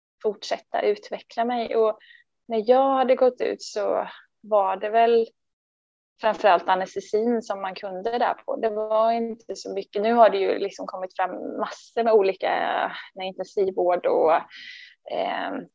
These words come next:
rehab och liksom såna saker. Men det var inte så stort när jag gick ut. Eh, utan då var det framförallt anestesin. Och sen tyckte jag att det var, det, det var ju, det är ju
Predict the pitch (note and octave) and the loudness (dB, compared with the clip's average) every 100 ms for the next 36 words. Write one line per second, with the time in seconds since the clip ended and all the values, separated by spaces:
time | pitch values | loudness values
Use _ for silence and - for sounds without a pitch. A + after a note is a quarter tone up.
0 | _ _ G3 F#3 - - F#3 - F#3+ G3 | _ _ -6 -4 -6 -4 -4 -4 -4 0
1 | G3 G3 F#3 - F#3 G3 A3 F#3+ - G3+ | 2 2 0 -4 -4 -2 2 0 0 -6
2 | G3+ G#3 G3+ A3+ A3+ B3 A#3+ G3 - - | -6 -6 2 4 4 -2 -4 -6 -10 -14
3 | - B3 D#4 D4 - - B3+ G#3 F3 E3 | -6 -4 -4 -8 -12 -8 -2 0 0 0
4 | E3 - - F#3+ F#3+ F#3 - F3+ - - | -2 -4 -10 -10 -10 -8 -6 -6 -8 -16
5 | - _ _ - - _ - G3 - A3 | -20 _ _ -20 -20 _ -8 -6 -2 0
6 | G#3+ A#3 F3+ - G3+ A#3 A#3 - A3 F#3 | 2 2 2 2 2 0 0 0 0 -2
7 | F#3+ F#3 F#3 F#3 - A3 G3 A3 A3+ A3 | -4 -12 -12 -8 -2 -2 -2 -6 -4 -4
8 | - F#3+ F#3+ F#3+ - D3+ - G#2 A2 - | -4 -4 -4 -6 -8 -4 0 0 -2 -6
9 | _ _ _ _ _ _ - _ - F#3 | _ _ _ _ _ _ -20 _ -4 -4
10 | - G#3+ G#3 G#3+ G3 F#3+ F#3+ F#3 - G3+ | 0 2 4 6 6 4 4 -2 -6 -2
11 | G3 A#3 D4 D4 C#4+ C#4 | 0 4 6 6 6 4